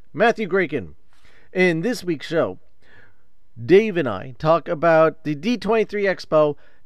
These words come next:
and a majority of the announcements that came out there.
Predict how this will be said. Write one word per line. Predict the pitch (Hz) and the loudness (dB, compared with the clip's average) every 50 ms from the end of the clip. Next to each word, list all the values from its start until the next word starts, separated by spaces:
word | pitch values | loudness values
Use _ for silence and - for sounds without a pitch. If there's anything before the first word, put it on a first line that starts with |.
| - | -2
and | 185 196 196 185 180 180 175 170 151 139 - - - - | 2 2 4 4 4 2 0 -2 -4 -8 -10 -14 -10 -4
a | - 160 | -2 0
majority | 170 196 214 170 151 165 247 254 262 247 220 175 156 135 110 95 - - - - - - - | 4 4 2 2 2 4 6 8 10 10 8 8 6 2 -2 -6 -10 -14 -16 -16 -8 -2 0
of | 160 170 170 170 165 160 160 147 143 135 | 2 4 4 4 4 4 2 0 -4 -6
the | 156 170 165 | -4 -4 -2
announcements | 165 175 170 170 160 - 175 156 131 | -2 -2 -2 -4 -4 -6 -8 -8 -4
that | 160 156 | -6 -6
came | - 160 165 160 | -4 -4 -4 -2
out | 151 135 127 123 | -2 -2 -2 -2
there. | 120 107 98 92 | -4 -6 -8 -8